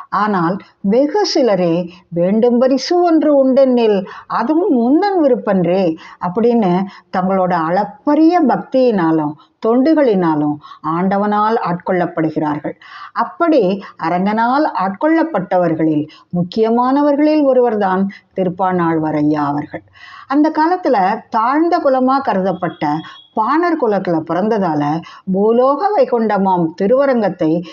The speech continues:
தம் கால்களாலும் தீண்டக்கூடாது அப்படின்னு காவேரியின் தென்கரையில இருந்தபடி யாழ் மீட்டி பெரிய பெருமாள் அரங்கநாதனை துதித்து வருகிறார். ஒரு நாள் இவர் இப்படி கண்களை மூடி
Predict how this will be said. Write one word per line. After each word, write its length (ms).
தம் 320
கால்களாலும் 840
தீண்டக்கூடாது 920
அப்படின்னு 640
காவேரியின் 800
தென்கரையில 720
இருந்தபடி 640
யாழ் 520
மீட்டி 480
பெரிய 320
பெருமாள் 540
அரங்கநாதனை 920
துதித்து 340
வருகிறார். 460
ஒரு 200
நாள் 400
இவர் 260
இப்படி 360
கண்களை 400
மூடி 640